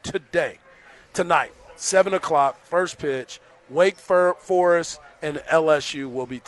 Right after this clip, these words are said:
playing each other. Wake Forest is the number one team, uh, in the nation, and Tech-, uh, L S U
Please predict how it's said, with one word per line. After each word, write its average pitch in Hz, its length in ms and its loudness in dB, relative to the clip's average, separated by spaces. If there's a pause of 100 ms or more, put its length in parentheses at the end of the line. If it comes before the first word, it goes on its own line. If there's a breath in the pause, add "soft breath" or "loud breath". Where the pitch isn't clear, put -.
(100)
playing 143 480 -10
each 127 260 -14
other. 104 260 -12
Wake 143 240 -6
Forest 185 440 -4
is 143 180 -10
the 131 100 -16
number 131 220 -8
one 180 320 -2
team, 185 400 -8 (540 loud breath)
uh, 151 300 4
in 165 120 -4
the 156 100 -6
nation, 160 600 -2 (320 soft breath)
and 151 280 -8
Tech-, 233 340 -2
uh, 151 300 2
L 185 200 4
S 160 240 -2
U 165 340 -6